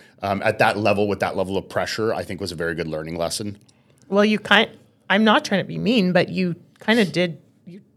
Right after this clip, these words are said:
Speaker 2: you choked.
Speaker 1: A hundred percent, yeah.
Speaker 2: So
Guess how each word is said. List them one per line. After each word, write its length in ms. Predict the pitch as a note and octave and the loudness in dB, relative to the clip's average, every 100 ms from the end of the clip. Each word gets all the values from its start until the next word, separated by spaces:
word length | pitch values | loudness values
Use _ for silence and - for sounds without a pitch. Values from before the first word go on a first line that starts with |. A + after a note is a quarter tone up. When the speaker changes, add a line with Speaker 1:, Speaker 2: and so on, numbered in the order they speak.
| _ | _
Speaker 2:
you 180 | E3 F3+ | -10 -2
choked. 600 | - B3 - - - - _ - | 4 4 4 -2 -16 -16 _ -18
Speaker 1:
A 60 | - | -8
hundred 180 | G2+ | -8
percent, 320 | D#2 B2+ C#3+ - - | -4 -2 -2 -6 -8
yeah. 80 | A#2+ | 0
Speaker 2:
So 420 | - A3 G3+ - | 8 8 8 6